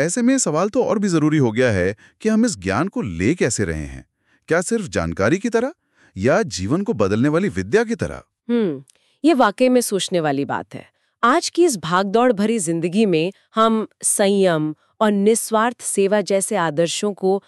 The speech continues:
Speaker 2: अपने जीवन में कैसे उतार सकते हैं, ताकि हमारी शिक्षा सिर्फ नौकरी पाने का या जानकारी इकट्ठा करने का जरिया न रह जाए, बल्कि वो सचमुच विद्या बने।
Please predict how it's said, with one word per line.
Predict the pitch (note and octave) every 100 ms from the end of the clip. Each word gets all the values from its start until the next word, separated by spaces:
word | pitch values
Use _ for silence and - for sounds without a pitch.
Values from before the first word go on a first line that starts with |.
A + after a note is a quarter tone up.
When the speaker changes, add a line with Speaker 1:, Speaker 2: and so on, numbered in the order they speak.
| _ -
Speaker 2:
अपने | D4 D4+ F4
जीवन | A#3+ B3+ D4+
में | F#4 -
कैसे | A3 - F#4+
उतार | G#4 G3 D#3
सकते | D3 C#3+ - D3+
हैं, | D3 D3 _ _ _ -
ताकि | G#3+ - A#3
हमारी | G#3 F3+ B3+
शिक्षा | D#4 F3+ - F3 G3+ - _ -
सिर्फ | F#4 F#4+
नौकरी | A#3 F#3+ F3 A3+ C4
पाने | A#3+ G#3+ G#3+ G#3+
का | G#3 G3 G3+ _ -
या | D4+ F4+
जानकारी | A3 F3+ F#3 A#3+ C#4
इकट्ठा | - B3 G#3+ - B3
करने | B3 G3+ G3+
का | G#3 A#3
जरिया | D#3 E3+ E3+ G3+
न | G3
रह | A#3+ A3 D#3+
जाए, | C#3+ - _ _ _ _ -
बल्कि | A3+ C#4 -
वो | F#4 F#4
सचमुच | - A#3 - F4+ -
विद्या | F3+ D#3 D3 F3+ F3+
बने। | C#3 B2+